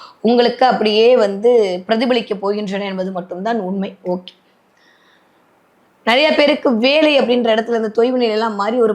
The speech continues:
ப்ரமோஷன், ஒரு இன்க்ரிமெண்ட் கிடைப்பதற்கான வாய்ப்பு இருக்கு. ஏன்னா இரண்டாம் இடத்து அதிபதி என்னதான் வந்து வக்ரமாகவே இருந்தாலும், ஆஹ், அது அப்படியே தனக்குள்ள இயங்கும் போது எப்பயுமே கேந்திரங்கள்ல இருக்கக்கூடிய கிரகங்கள், தனக்குள் கேந்திரமயமான கிரகங்கள் எல்லாம் வந்து நல்ல விதவிகளாக தோறும்.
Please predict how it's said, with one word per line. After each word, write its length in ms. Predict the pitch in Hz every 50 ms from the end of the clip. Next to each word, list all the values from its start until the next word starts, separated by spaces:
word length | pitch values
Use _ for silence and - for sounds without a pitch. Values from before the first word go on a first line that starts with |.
| 214
ப்ரமோஷன், 520 | 220 208 214 226 240 240 240 - 214 208 240
ஒரு 180 | 233 214 196
இன்க்ரிமெண்ட் 420 | 202 233 233 240 247 240 233 220 -
கிடைப்பதற்கான 580 | 208 196 190 185 185 185 180 - 208 220 233
வாய்ப்பு 340 | 196 196 214 240 - - 220
இருக்கு. 200 | 190 180 185 190 185
ஏன்னா 180 | 190 208 220 220
இரண்டாம் 460 | 220 269 277 277 302 294 277 247 240
இடத்து 280 | 233 214 214 214 -
அதிபதி 340 | 196 208 220 214 220 233 220
என்னதான் 600 | 208 202 220 233 240 247 233 240 247 254 262 254
வந்து 240 | 226 220 226 247 233
வக்ரமாகவே 720 | 196 196 196 - 262 277 269 247 226 220 220 233 233 247 226
இருந்தாலும், 560 | 208 208 233 233 226 214 196 185 180 185 180 156 - _ _ _ _ _ _ _ _ _ _ _ _ _ -
ஆஹ், 420 | 202 208 208 208 208 208 208 208 - -
அது 200 | - 240 254 285
அப்படியே 200 | 277 233 277 302
தனக்குள்ள 440 | 226 - 254 254 254 254 - 285 277
இயங்கும் 320 | 269 247 254 262 269 269 240
போது 160 | 233 240 254
எப்பயுமே 320 | 247 254 320 311 311 302 - -
கேந்திரங்கள்ல 600 | - 285 302 339 330 294 320 311 294 277 262 262
இருக்கக்கூடிய 680 | 247 240 269 247 247 - - 240 240 226 240 226 233 247 262 285 285 262 233 208 202 196 190 190
கிரகங்கள், 680 | 202 220 226 233 254 262 254 247 247 254 247 233 - - _
தனக்குள் 400 | - 226 240 240 - - 285 254 - _
கேந்திரமயமான 640 | 254 254 254 262 262 247 233 226 226 226 226 220 220 214
கிரகங்கள் 340 | 214 214 220 220 226 233 226
எல்லாம் 300 | 233 226 233 226 233 247
வந்து 160 | 240 233 233
நல்ல 240 | 202 208 233 254 254
விதவிகளாக 420 | 240 233 226 220 220 226 233 240
தோறும். 260 | 233 - 214 208 208